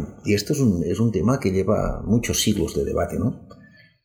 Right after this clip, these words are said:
¿Cuál es la mejor forma de gobierno de un país?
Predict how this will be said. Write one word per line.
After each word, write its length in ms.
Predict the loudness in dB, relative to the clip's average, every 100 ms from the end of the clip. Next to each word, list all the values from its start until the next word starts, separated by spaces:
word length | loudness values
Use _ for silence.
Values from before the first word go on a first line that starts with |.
| _
¿Cuál 220 | -2 0 2
es 120 | 2
la 100 | 0
mejor 320 | 0 0 -2
forma 840 | 0 -2 0 -2 -4 -8 -20 -18 -4
de 180 | 0
gobierno 440 | 2 2 0 -2 -2
de 80 | -2
un 120 | -2
país? 840 | -4 -4 -6 -6 -12 -20 _